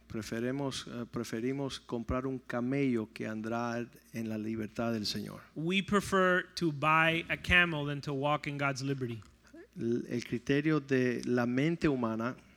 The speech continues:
Speaker 2: and the critique or the, the thoughts of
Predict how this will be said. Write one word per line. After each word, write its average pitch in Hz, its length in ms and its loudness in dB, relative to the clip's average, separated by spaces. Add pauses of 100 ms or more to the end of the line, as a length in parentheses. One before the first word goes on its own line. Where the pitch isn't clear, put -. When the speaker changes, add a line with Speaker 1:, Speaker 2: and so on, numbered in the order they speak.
(320)
Speaker 2:
and 156 380 0
the 143 520 0
critique 180 640 0
or 151 200 -4
the, 143 360 -2 (640)
the 139 200 -4
thoughts 196 720 8
of 156 260 2